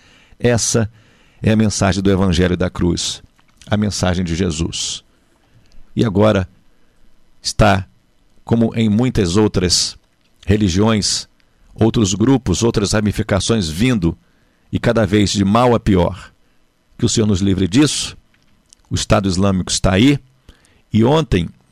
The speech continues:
ontem, é, nós lemos aqui, falamos sobre,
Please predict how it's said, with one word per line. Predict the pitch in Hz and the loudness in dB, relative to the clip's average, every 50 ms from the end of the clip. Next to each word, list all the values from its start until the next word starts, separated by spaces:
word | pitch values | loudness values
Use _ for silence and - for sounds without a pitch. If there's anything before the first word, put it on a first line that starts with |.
| _ _ _ _ _ _ _ _ _ _ _ _ _ _ _ _ - _ _ - - | _ _ _ _ _ _ _ _ _ _ _ _ _ _ _ _ -20 _ _ -14 -2
ontem, | - 101 107 120 117 - 123 123 131 131 123 - - | 0 2 2 2 2 0 0 0 0 0 -2 -2 0
é, | 101 98 101 98 98 95 95 95 92 92 95 - - _ _ _ | 0 2 2 2 2 2 2 2 2 0 -2 -4 -8 _ _ _
nós | 101 98 113 113 110 101 - - - - _ _ _ | 0 0 2 2 2 0 -2 -4 -6 -8 _ _ _
lemos | 107 104 110 123 147 151 131 104 90 - - - - - | 0 2 2 4 2 2 2 0 0 0 -2 -6 -8 -6
aqui, | - 95 92 - - 123 123 113 95 - _ _ _ _ _ _ _ _ _ - | -6 -6 -6 -4 -2 0 0 0 -2 -6 _ _ _ _ _ _ _ _ _ -8
falamos | - - 110 113 127 127 123 113 - | -4 -2 0 0 0 0 0 -2 -2
sobre, | - - 120 107 104 107 101 92 87 | 0 0 0 0 2 0 0 -2 -2